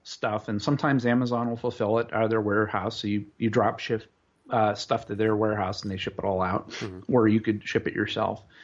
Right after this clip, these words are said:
Speaker 1: Um, but this article is just fascinating in terms of, um, all the, the, like, backhanded dealings that,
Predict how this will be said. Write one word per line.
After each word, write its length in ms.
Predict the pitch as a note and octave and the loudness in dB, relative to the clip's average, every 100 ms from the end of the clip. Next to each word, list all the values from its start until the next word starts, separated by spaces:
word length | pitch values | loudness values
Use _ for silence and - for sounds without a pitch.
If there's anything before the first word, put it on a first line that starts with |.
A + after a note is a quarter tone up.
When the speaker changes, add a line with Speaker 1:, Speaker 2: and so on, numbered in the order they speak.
| - - _ - | -20 -20 _ 0
Speaker 1:
Um, 340 | G#2 G#2 G#2 | 4 4 2
but 280 | - A#2 A2 - - _ | 4 4 4 -4 -20 _
this 340 | - C#3+ D3 - - | 2 4 4 -2 0
article 460 | E3 - - G2+ | 2 2 0 -4
is 80 | G2+ | -4
just 260 | G#2+ G2 - - | -4 -4 -4 0
fascinating 760 | A#2+ C3+ - B2 A2 G#2 G#2 | 2 2 2 2 2 2 0
in 160 | A2+ G#2+ | 2 2
terms 460 | A#2+ A2 G#2 F#2 - | 4 4 4 0 0
of, 440 | A2 G#2 G2 G2 - _ _ - | 2 4 2 0 -12 _ _ 0
um, 380 | G#2+ F#2 F#2 - _ _ _ _ _ _ - | 4 4 2 -2 _ _ _ _ _ _ 2
all 260 | B2+ C3 | 6 6
the, 340 | B2+ B2+ A2+ - | 6 6 4 4
the, 420 | A#2+ G#2 G2+ F#2+ G2 _ - | 2 2 2 -2 -8 _ -8
like, 280 | G#2+ F#2+ F#2+ _ _ _ _ _ _ _ - | -6 -6 -8 _ _ _ _ _ _ _ -14
backhanded 680 | A#2 A2+ C#3 - D3+ C3 A2 | -4 0 0 2 2 4 2
dealings 560 | A#2 B2+ B2 A#2 G#2+ - | 4 6 6 6 4 2
that, 360 | A#2 G#2 - | 4 4 0